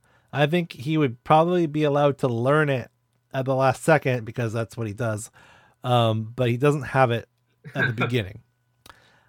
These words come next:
Speaker 1: Uh, Giorno, obviously, no Gold Experience Requiem. And then Johnny, no Tusk Act four.
Speaker 2: Does he get acts one through
Speaker 1: He
Speaker 2: three?
Speaker 1: does have acts one through three.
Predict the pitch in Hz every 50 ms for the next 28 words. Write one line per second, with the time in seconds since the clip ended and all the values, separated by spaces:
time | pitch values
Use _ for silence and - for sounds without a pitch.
0 | _ - 131 131 131 131 131 131 131 123 104 127 160 165 165 165 165 170 170 160
1 | 147 151 151 143 147 147 - - 160 151 147 139 135 139 139 139 139 131 135 135
2 | 135 131 127 107 - - - 127 120 117 104 - - 156 160 - 175 170 175 170
3 | 175 175 - _ _ _ _ _ _ _ _ - 131 131 135 139 139 139 135 131
4 | 123 110 - 143 147 147 147 151 151 151 143 131 139 139 139 139 135 - - -
5 | 139 131 123 - - - - - 120 113 107 - - - - - - 117 104 98
6 | - - - - - _ _ _ _ _ _ _ _ - 123 120 123 117 127 127
7 | 120 - 127 123 120 120 - - - 127 131 127 127 135 127 127 120 127 139 156
8 | 160 156 160 170 160 165 180 165 165 156 156 147 143 139 - - 139 135 131 127
9 | 123 - 131 123 123 117 - - - 131 127 123 117 107 95 98 -